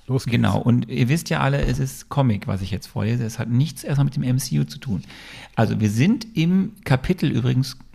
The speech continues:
Speaker 2: Kosmische Kräfte und Weltraumabenteuer auf Seite zweihundertdreiundzwanzig.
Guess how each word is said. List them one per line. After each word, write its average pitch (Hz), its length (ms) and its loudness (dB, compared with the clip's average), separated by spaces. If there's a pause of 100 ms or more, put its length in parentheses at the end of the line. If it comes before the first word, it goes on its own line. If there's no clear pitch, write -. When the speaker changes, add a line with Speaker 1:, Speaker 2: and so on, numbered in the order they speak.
Speaker 2:
Kosmische 170 540 0
Kräfte - 420 -6
und 131 240 0
Weltraumabenteuer 120 1120 0
auf 120 160 -6
Seite 127 280 -2
zweihundertdreiundzwanzig. 156 1500 -2